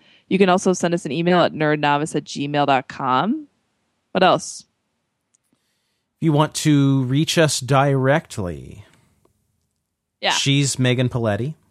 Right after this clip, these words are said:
Speaker 1: Yep.
Speaker 2: And I'm Jay Metzendorf on the tweeters.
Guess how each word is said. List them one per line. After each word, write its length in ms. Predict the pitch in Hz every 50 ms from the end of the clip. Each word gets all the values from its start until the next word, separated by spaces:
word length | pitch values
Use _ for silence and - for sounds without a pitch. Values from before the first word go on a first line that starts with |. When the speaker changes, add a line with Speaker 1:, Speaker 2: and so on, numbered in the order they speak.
| _ _ _ _ _ _
Speaker 1:
Yep. 140 | - - - _ _ _ _ _ _ _ _ _ _ _ _ _ _ _ _ _ -
Speaker 2:
And 400 | 120 113 113 110 107 107 107 101 -
I'm 240 | 113 110 113 117 110
Jay 200 | 110 113 110 110
Metzendorf 840 | 107 107 107 - - 107 101 104 101 117 139 - - - - - _ _ _ _ _ _ _ _ -
on 180 | 110 110 110 107
the 60 | 107
tweeters. 640 | - - 117 113 107 110 131 147 - - - -